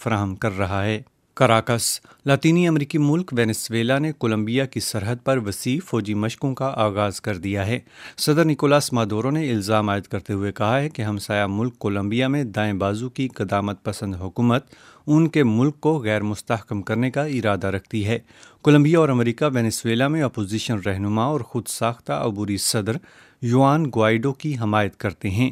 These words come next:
چند روز قبل کولمبیا کے سابق فارک باغیوں نے دوبارہ حکومت کے خلاف مسلح کارروائیاں شروع کرنے کا اعلان کیا تھا۔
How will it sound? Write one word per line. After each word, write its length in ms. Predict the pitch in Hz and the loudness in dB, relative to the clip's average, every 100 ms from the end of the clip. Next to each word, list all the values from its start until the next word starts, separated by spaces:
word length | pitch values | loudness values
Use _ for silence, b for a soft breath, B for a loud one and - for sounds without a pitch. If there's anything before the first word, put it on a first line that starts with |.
| - B B | -4 B B
چند 220 | - 160 | 4 6
روز 240 | 160 156 - | 8 6 4
قبل 220 | 151 180 | 0 2
کولمبیا 500 | 175 127 117 120 143 | 2 4 4 4 2
کے 160 | 143 151 | 0 -4
سابق 480 | - 110 107 143 | 2 2 2 -4
فارک 400 | - 110 107 104 | -4 2 2 2
باغیوں 460 | 98 98 107 110 131 | -2 0 2 0 0
نے 140 | 147 | 0
دوبارہ 460 | 127 110 101 107 127 | 0 0 2 2 2
حکومت 440 | 117 - 117 113 | -2 -2 -2 -2
کے 120 | - 101 | -4 -6
خلاف 300 | 107 107 123 | -2 -2 -2
مسلح 500 | 117 101 110 104 113 | -6 -6 -4 -2 -4
کارروائیاں 640 | 143 110 101 98 101 113 | -2 -4 -2 -4 -4 -4
شروع 260 | 143 - 101 | -6 -6 -6
کرنے 320 | 98 110 120 | -4 -4 -2
کا 140 | 110 98 | 0 0
اعلان 300 | 98 98 92 | 0 -4 -4
کیا 220 | 117 131 | -2 0
تھا۔ 200 | 131 | 0